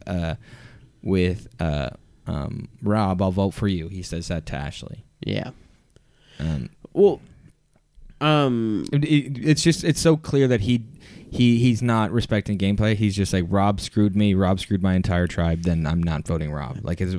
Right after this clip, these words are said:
Speaker 1: like, and,
Speaker 2: Yeah.
Speaker 1: and, and, like, uh, I guess he had a relationship with Philip. So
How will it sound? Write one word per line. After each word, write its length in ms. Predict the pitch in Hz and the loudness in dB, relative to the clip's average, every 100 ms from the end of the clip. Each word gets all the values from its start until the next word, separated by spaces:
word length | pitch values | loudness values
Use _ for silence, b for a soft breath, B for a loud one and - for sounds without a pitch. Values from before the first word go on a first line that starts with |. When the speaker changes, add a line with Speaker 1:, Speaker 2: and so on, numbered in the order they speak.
| - 87 | -8 -8
Speaker 1:
like, 320 | 82 78 - - | -8 -8 -14 -6
and, 280 | 92 95 123 | -2 -2 0
Speaker 2:
Yeah. 440 | 135 117 104 - - B B B - - | 0 0 -2 -6 -12 B B B -10 -2
Speaker 1:
and, 0 | |
and, 380 | 98 92 80 - - - - | 0 0 -2 -8 -14 -14 -10
like, 360 | - 82 78 - - | -2 -2 -2 -6 -12
uh, 160 | - - - | -12 -10 -6
I 40 | |
guess 180 | 78 80 | -4 -4
he 100 | 87 | -4
had 200 | 87 78 | -4 -2
a 20 | |
relationship 600 | 82 80 78 92 - 76 | 0 2 2 0 -2 -4
with 120 | - - | -4 -8
Philip. 380 | - - - | -8 -8 -8
So 260 | - - | -10 -8